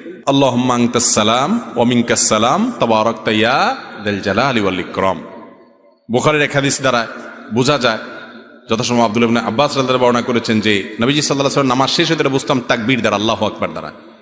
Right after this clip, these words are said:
আমি আজও পর্যন্ত কোনো হাদিস পাই নাই যে নবী করিম সাল্লাল্লাহু আলাইহি সাল্লাম সালাম ফেরানোর পর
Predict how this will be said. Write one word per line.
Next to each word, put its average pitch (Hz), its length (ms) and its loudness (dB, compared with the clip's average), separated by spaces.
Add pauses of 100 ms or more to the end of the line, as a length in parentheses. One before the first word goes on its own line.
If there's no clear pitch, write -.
(260)
আমি 196 200 4
আজও 175 300 4
পর্যন্ত 160 420 -2
কোনো 139 240 0
হাদিস 120 340 0
পাই 135 240 0
নাই 113 240 0 (420)
যে 143 80 2
নবী 143 160 4
করিম 185 220 2
সাল্লাল্লাহু 196 180 0
আলাইহি 175 180 2
সাল্লাম 180 260 2
সালাম 156 380 0
ফেরানোর 196 300 2
পর 156 280 2